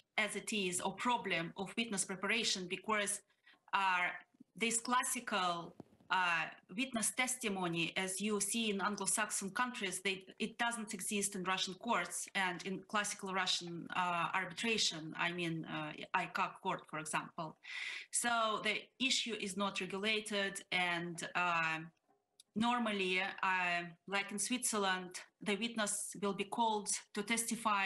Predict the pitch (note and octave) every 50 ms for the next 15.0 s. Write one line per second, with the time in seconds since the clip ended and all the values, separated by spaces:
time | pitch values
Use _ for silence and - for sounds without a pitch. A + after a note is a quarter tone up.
0 | F#3+ G3 - G3 F#3 - - A3 G#3 G3+ G3+ F#3+ F#3+ - - - - - F#3+ F#3+
1 | F#3+ F#3+ F#3 F#3+ F#3+ F#3 F3+ F#3 F#3+ - - G#3+ G3+ F#3+ F#3+ - - F#3+ F3+ F3
2 | F3 F3 F3+ - - - - _ - G3 A3 G#3+ G3+ F#3+ G3+ A#3 B3 B3 A#3+ A#3
3 | A#3 A3 A3 G#3+ G#3+ G#3 - - A3+ A3+ A3 A3 G#3 G#3 G#3 G3 F#3+ F#3+ F#3 F#3
4 | F3+ F3+ F3+ - _ _ _ _ _ _ _ _ - A3 G3+ G3+ G#3 G3 G3+ G#3
5 | G#3 G3+ G3+ - G3+ F#3 F3+ - - F#3+ F#3 - - - - G#3+ G3 - F#3 F3+
6 | F3 B3 B3 A#3+ A#3+ - A#3+ A3+ A3 G#3 G#3 G#3 G3+ G3+ G3+ G3+ F#3+ F#3 F#3 F3+
7 | F3 E3+ D#3+ - F3+ F3 - - F#3 F3+ - - - A3+ G#3+ G#3+ G#3+ G#3+ G#3+ G#3+
8 | G3 F#3+ E3+ E3+ F3 F#3+ G3+ G#3 G#3 G#3 G#3 G3+ G3+ - - - - - _ _
9 | - G3 F#3 - - - _ _ - A3 G#3 G3 G3 F#3+ F#3+ G3+ G3+ - G#3 E3+
10 | F#3+ F#3+ - G3+ F#3 F#3 F3+ - A3 G#3 G3+ F3 F#3+ E3+ E3 F3+ F3 E3+ E3+ E3
11 | D#3+ D#3+ E3 - _ _ _ _ _ _ - A#3 B3 A#3 A#3+ - A3+ A3 G#3+ G#3+
12 | G#3 G3+ G3+ G3+ G3+ - - - - - - - - - _ - F#3 G3+ G#3 G3+
13 | G#3 G3+ G3 F#3+ F#3+ - - - - - - _ _ _ - - G3+ A3 A3 G#3
14 | A3 A3+ - - G#3 G3+ G#3 A3 A3 A3+ A3+ A3 A3 A3 G#3+ G#3+ G#3+ - -